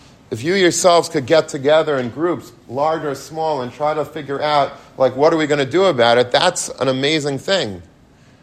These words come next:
I remember years ago, maybe ten years ago, there was one room, a very chashuva room, in the, in, you know, in the dorms, and they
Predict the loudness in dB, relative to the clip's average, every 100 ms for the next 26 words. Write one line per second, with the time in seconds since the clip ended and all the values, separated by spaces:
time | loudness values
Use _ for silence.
0 | _ _ _ -4 -2 0 0 2 2 2
1 | 0 4 6 6 2 -2 -8 -4 -2 -2
2 | -4 -6 -14 _ -20 -4 -2 2 4 4
3 | 2 2 2 2 -2 -4 -4 -4 -4 -8
4 | -6 -6 -4 -4 -4 -2 -4 -4 -6 -4
5 | -4 -6 -8 -14 -20 -20 -20 _ -8 -8
6 | -6 -6 -6 -6 -6 -4 -2 -4 -2 0
7 | 2 0 -4 -12 -16 -16 -18 -20 _ -20
8 | -20 -20 -20 -20 -20 -12 -2 2 4 2
9 | 0 -8 -12 -20 -20 -20 -2 4 4 4
10 | 0 -6